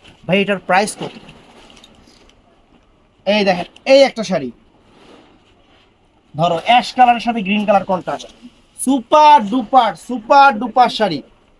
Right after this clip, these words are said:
একদম এক্সিলেন্ট, একদম এক্সিলেন্ট। এই যে আঁচল ফুল all over body, আঁচল ফুল all over body, সুন্দর সুন্দর। এই যে ডিপ ফিরোজা, ডিপ ফিরোজা, একদম সেরকম, একদম সেরকম। এই দেখেন আনকমন, আনকমন, একদম সেরকম, কলজা জুড়াই যাবো গা শাড়ি হাতে পেলে।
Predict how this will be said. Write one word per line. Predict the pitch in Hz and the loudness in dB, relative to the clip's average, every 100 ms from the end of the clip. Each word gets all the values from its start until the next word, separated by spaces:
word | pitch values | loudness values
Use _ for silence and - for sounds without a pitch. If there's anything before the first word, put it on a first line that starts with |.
| _ _ | _ _
একদম | 208 233 220 247 | -2 0 0 0
এক্সিলেন্ট, | 277 - - 277 220 - - _ _ _ _ _ | 0 -2 -2 0 0 -2 -14 _ _ _ _ _
একদম | - 247 277 233 269 | -2 0 0 -2 -2
এক্সিলেন্ট। | 262 - 247 226 | -2 -2 -2 -2
এই | 208 | 0
যে | 226 | 0
আঁচল | 226 247 262 | 0 2 -2
ফুল | 214 226 226 | -2 -2 2
all | 226 | 2
over | 226 220 | 2 0
body, | 190 156 | -2 -6
আঁচল | 185 208 240 | -6 -2 -2
ফুল | 220 214 202 | -4 -4 -4
all | 202 | -4
over | 196 170 | -6 -8
body, | 156 | -8
সুন্দর | - 226 180 - - _ _ _ - | -8 -6 -8 -10 -20 _ _ _ -10
সুন্দর। | 226 202 - - - - | -4 -4 -6 -10 -18 -6
এই | 226 277 277 | 0 2 2
যে | 269 | 0
ডিপ | 208 247 | 0 -2
ফিরোজা, | - 226 214 185 214 165 | 2 2 4 2 -2 -4
ডিপ | 151 247 - | 0 2 2
ফিরোজা, | - 240 202 160 117 _ _ _ | 2 2 4 0 -4 _ _ _
একদম | 202 226 226 196 233 | 0 2 2 0 0
সেরকম, | 196 240 240 190 156 127 | 2 2 2 2 -4 -4
একদম | 190 247 269 220 208 240 | 0 2 2 0 -4 -4
সেরকম। | 220 214 180 | -2 -4 -2
এই | 185 | -4
দেখেন | 175 175 | -4 -8
আনকমন, | 185 208 196 170 110 _ _ _ _ _ | -8 -8 -6 -8 -10 _ _ _ _ _
আনকমন, | 190 220 226 - 214 170 | -2 0 0 -2 -2 -2
একদম | 139 185 180 202 | -2 -6 -2 -4
সেরকম, | 185 214 196 175 | -4 -6 -6 -8
কলজা | - 220 202 | -4 -2 0
জুড়াই | 220 226 226 | -2 0 0
যাবো | 214 180 | 0 -2
গা | 170 | -4
শাড়ি | 185 185 | -4 -4
হাতে | 151 156 | -4 -8
পেলে। | 120 | -10